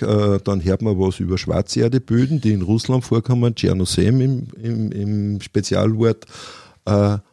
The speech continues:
und wir gehen jeden Tag auf unserem Boden spazieren und kein Mensch weiß eigentlich,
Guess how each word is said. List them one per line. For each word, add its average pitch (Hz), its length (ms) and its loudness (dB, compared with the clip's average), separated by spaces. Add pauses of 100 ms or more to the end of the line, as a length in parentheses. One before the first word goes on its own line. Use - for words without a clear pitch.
(100)
und 117 220 0
wir 135 180 4
gehen 127 300 2
jeden 120 220 0
Tag 123 180 0
auf 113 140 -2
unserem 127 320 0
Boden 110 260 0
spazieren 139 500 0
und 110 160 -2
kein 110 320 0
Mensch 95 300 0
weiß - 320 -6
eigentlich, 107 520 -2